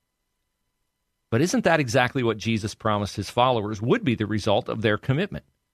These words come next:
The world hated him, and so it will hate his disciples too. The implication is obvious.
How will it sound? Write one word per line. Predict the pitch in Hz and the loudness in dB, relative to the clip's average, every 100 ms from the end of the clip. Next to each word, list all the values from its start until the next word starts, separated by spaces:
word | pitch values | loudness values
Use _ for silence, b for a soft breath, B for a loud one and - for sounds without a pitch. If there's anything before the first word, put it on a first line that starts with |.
| _ _ _ - | _ _ _ -2
The | |
world | 107 131 180 156 | 2 4 2 2
hated | 107 147 170 143 | 0 0 2 0
him, | 92 82 131 - _ _ _ - | 0 -2 -6 -10 _ _ _ -2
and | 117 113 | 0 0
so | - 139 143 | 2 4 4
it | 151 | 2
will | 160 135 | 0 0
hate | 95 123 117 | 0 -2 0
his | 113 | 0
disciples | 92 101 107 95 113 113 - | -2 -2 0 0 0 -6 -4
too. | 262 254 - _ _ _ _ _ _ _ _ - | -4 -4 -6 _ _ _ _ _ _ _ _ -6
The | 113 - | -4 -2
implication | 165 175 151 - 208 - 95 95 | -2 -2 -4 -2 -2 -2 -4 -4
is | 117 113 - | -4 -4 -4
obvious. | 113 127 85 - - - | -4 -4 -6 -12 -16 -18